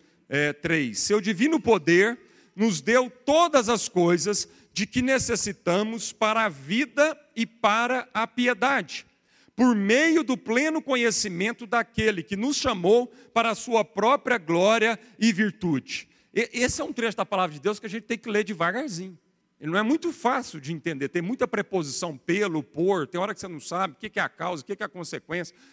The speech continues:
não é? Você não tem essa impressão? Então eu tô lendo bem devagarzinho com vocês aqui pra gente ir,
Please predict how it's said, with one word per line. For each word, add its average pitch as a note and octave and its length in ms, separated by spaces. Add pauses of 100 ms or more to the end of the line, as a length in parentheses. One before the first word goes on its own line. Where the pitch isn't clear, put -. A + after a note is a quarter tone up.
(160)
não G3+ 160
é? A3+ 80
Você - 140
não G#3 80
tem A#3 100
essa G3+ 160
impressão? E3 540 (760)
Então F#3 220
eu C4+ 40
tô C4 120
lendo A#3 240
bem C4 160
devagarzinho F#3 560
com E3+ 100
vocês D#3 440
aqui F#3 240
pra G3+ 180
gente G3+ 380
ir, A#3+ 420